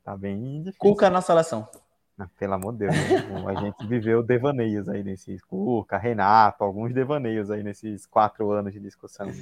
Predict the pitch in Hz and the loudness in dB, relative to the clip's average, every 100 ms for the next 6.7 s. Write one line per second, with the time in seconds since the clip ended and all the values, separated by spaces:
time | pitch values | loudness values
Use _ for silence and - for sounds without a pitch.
0 | 135 131 135 139 139 135 127 123 127 - | -14 -18 -18 -16 -16 -16 -10 -4 -4 -2
1 | 131 123 156 156 - 139 135 117 120 117 | 0 2 2 0 0 0 2 4 6 6
2 | 110 110 120 113 117 107 123 127 117 110 | 6 4 2 -2 -2 -2 -4 -2 -6 0
3 | 117 107 107 107 107 110 107 110 101 110 | 0 0 -2 -4 -2 -4 -2 -2 4 4
4 | 139 117 - 117 - 107 - _ 120 156 | 4 0 -8 -8 -8 -14 -14 _ 2 4
5 | 170 - 147 147 - 143 123 131 151 143 | 4 8 8 8 -2 2 2 0 -8 -4
6 | 127 160 165 - 151 107 92 | -2 0 0 0 -2 -2 -8